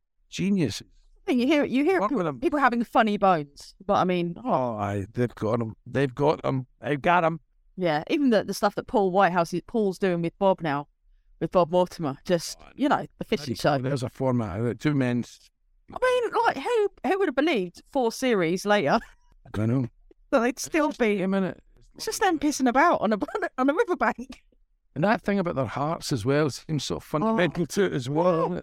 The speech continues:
Speaker 2: Yeah.
Speaker 1: The shape,
Speaker 2: Yeah.
Speaker 1: again, this kind of profound thing where the, you know, it's quite serious.
Speaker 2: Yeah, I think you need to get, like, I think you and Alex maybe should, should do something similar.
Speaker 1: What, you want, get a high point?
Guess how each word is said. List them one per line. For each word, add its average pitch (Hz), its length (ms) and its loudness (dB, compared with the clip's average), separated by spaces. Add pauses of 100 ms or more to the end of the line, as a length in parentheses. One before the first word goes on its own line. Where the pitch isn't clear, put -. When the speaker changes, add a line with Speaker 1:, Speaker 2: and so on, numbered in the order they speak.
(120)
Speaker 2:
Yeah. - 40 -8
Speaker 1:
The 139 140 -4
shape, 285 300 2
Speaker 2:
Yeah. 415 100 4 (280)
Speaker 1:
again, 131 460 0
this 120 200 -2
kind 117 140 -2
of - 220 -12 (300)
profound 120 640 0 (380)
thing 143 260 2
where 107 120 4
the, 101 220 0 (220)
you 113 160 -8
know, 107 200 -2
it's 120 200 -10
quite - 260 -8
serious. 147 600 -10 (100)
Speaker 2:
Yeah, 165 300 2 (160)
I 208 60 -4
think 349 180 -2
you 285 80 4
need 269 180 2
to 202 200 2
get, - 200 0
like, 190 300 2
I - 40 -10
think 269 140 0
you 240 140 0
and 185 80 2
Alex 165 320 -2
maybe 143 240 -4
should, 165 300 -6 (340)
should - 180 -4
do 170 120 4
something 165 260 -2
similar. 151 400 -4 (160)
Speaker 1:
What, 156 180 -2
you 156 80 -6
want, 165 180 0
get 190 180 2
a - 20 -2
high 196 160 0 (180)
point? 208 280 0